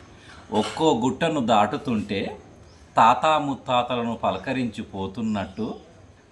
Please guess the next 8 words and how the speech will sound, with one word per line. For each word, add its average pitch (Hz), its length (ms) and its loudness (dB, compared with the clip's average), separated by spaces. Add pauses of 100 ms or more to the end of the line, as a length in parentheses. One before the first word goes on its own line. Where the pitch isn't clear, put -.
ఆదిమ 139 400 0
కాలంలోకి 113 840 -2
ప్రయాణిస్తున్నట్టు, 95 1160 -6 (1040)
ఈ 127 160 0
గొలుసు 113 380 -4
కట్టు 160 400 -4
గుట్టల్ని 117 480 -2
చూడు 98 340 -4